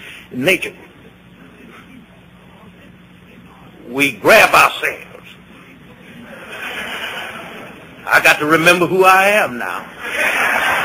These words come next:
Let the Lord have his way. Amen is an indication of solemn assent to the words of another on the part of an individual or congregation. Amen was used in the synagogue,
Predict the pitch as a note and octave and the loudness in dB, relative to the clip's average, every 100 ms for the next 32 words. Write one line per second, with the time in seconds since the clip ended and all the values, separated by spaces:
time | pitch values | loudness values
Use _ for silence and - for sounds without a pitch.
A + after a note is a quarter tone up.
0 | - - - - - - - - - - | -4 -6 -6 -8 -10 -12 -12 -12 -12 -12
1 | - - - - - - - - - A#3+ | -12 -16 -18 -20 -20 -20 -20 -10 2 6
2 | E4 B3+ B3 D4 B3+ G#3 F#3 A#3 G3 D#3 | 6 6 6 8 8 8 8 6 6 6
3 | G3 B2+ B2 - - - - - - - | 2 2 -6 -8 -18 -20 -20 -20 -20 -20
4 | - - - - - G#3+ B3 B3+ B3 F#3+ | -20 -20 -20 -20 2 6 6 8 8 6
5 | E3+ D3+ F3 A3 G3 - A#3+ F#3 - D3+ | 4 4 6 6 6 4 4 4 2 0
6 | C#3+ - G#3+ F#3+ E3+ D#3+ - A3+ B2+ - | 0 4 6 6 4 2 2 2 2 -6
7 | - - - - - - - - C3+ C3 | -20 -20 -20 -20 -20 -20 -18 -6 0 6
8 | G#3+ G#3+ G3+ F#3 F3+ F#3+ F3+ D#3+ D3+ C#3+ | 8 8 6 4 4 6 6 6 4 2
9 | - A3+ G3 E3+ D3 C#3+ C#3+ C#3 F3+ F#3+ | 2 4 6 6 4 0 0 4 4 4
10 | E3+ G3 D#3+ D3+ D3 - - F3 D#3+ D3+ | 2 2 2 2 0 -2 -2 2 2 0
11 | C3 G#2 - - - - - - - - | -2 -4 -6 -20 -20 -20 -20 -20 -20 -20
12 | - - - - - - - - - - | -20 -20 -20 -20 -20 -20 -20 -20 -20 -20
13 | - - - - - - - - - - | -20 -20 -20 -20 -20 -20 -20 -20 -20 -10
14 | - A3+ A#3 A#3 A#3 G#3 F#3 E3 - A3+ | 4 6 6 6 6 6 4 0 2 2
15 | G#3 F#3+ F3 C#3 G3 F3+ E3+ - G#3 E3 | 4 2 0 0 2 4 2 2 2 4
16 | D#3 G#2+ D2 | 2 0 -4